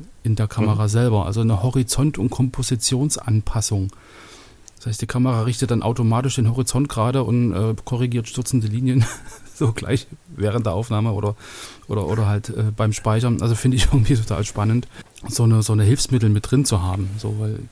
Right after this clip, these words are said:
Speaker 1: ich jetzt an meine Fotos denke, bei mir ist irgendwie der Horizont gefühlt immer schief. So, und, und dann so eine, <laughs> also so, so minimal, so, weißt du, wo du denkst, "Ah,
Speaker 2: Ja.
Speaker 1: ah, nicht ganz richtig" und so. Und dann hast du eine Kamera, die das automatisch gerade rückt und so. <laughs>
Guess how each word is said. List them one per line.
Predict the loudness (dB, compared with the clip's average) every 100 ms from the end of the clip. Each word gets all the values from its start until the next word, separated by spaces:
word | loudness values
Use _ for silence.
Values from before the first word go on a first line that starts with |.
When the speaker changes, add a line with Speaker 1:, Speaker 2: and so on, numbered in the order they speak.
| -14 -16 -16 -20 -12
Speaker 1:
ich | -4
jetzt | -2
an | 2
meine | 4 4
Fotos | 2 0 0
denke, | 0 0
bei | 2 2
mir | 0
ist | 0
irgendwie | -2 0
der | 0
Horizont | 0 0 -2 -4
gefühlt | -4 -2
immer | 0 -2
schief. | -4 -12 -14 -20 -20 -20 -20 -20 -20 -20 -18
So, | -6 -2
und, | 0 2
und | 2 2 2
dann | 2 4
so | 4
eine, | 4 4 4 2 2
<laughs> | -6 -10 -4
also | 0
so, | 0 0 -2
so | -2
minimal, | 2 4 4 4 4 2 2
so, | 0 0
weißt | -2 -2
du, |
wo | -2
du | 0
denkst, | -2 -2 -4
"Ah, | -2 0 2
Speaker 2:
Ja. | 2 2 0 -10 -18 -20 -20 -16 -4
Speaker 1:
ah, | 0 0 -4 -20 -20 -10
nicht | -4 -2 0
ganz | -2 0
richtig" | -4 -4 -4 -2
und | -2
so. | 0
Und | 4
dann | 4
hast | 4
du | 2
eine | -2
Kamera, | 2 2 2
die | 0
das | -2 -2
automatisch | -2 0 0 -2
gerade | -4 -2 -2
rückt | -4 -4
und | -2 0
so. | 2 2
<laughs> | 2